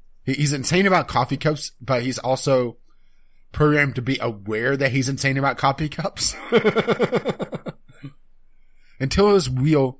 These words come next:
uh, got a flat and he was just out of reach of a dirty coffee cup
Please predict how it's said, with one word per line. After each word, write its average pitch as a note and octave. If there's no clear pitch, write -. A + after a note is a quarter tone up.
uh, B2+
got A#2+
a B2
flat A2
and A#2+
he A#2
was G#2+
just C#3
out C3
of G#2
reach A2
of G2
a F#2
dirty A2+
coffee F#2+
cup -